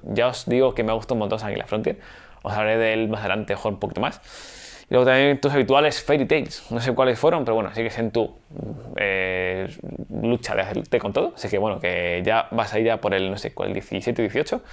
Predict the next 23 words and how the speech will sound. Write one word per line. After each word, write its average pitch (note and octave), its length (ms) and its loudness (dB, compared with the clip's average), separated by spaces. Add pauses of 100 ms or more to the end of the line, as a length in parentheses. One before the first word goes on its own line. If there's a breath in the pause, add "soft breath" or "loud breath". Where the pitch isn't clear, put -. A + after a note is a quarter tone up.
(360 loud breath)
Así A2+ 100 -2
que G#2+ 60 4
bueno, A2 180 2
Enrique, G#2+ 460 2
como D#3+ 220 2
siempre, C#3 380 2
muchas, B2 360 -2
muchas A#2 200 -4
gracias. - 380 -8 (160)
Y B2 80 0
bueno, G#2 180 0
ya A#2 80 2
dejo A#2+ 220 0
que A#2+ 80 0
Ana A2 100 0
y A2+ 40 2
Alex D3 180 0
acaben G#2+ 260 -2
el C#3 60 4
vídeo. E3 200 2
Muchas, C#3+ 360 -2
muchísimas C3 560 -2
gracias. - 520 -12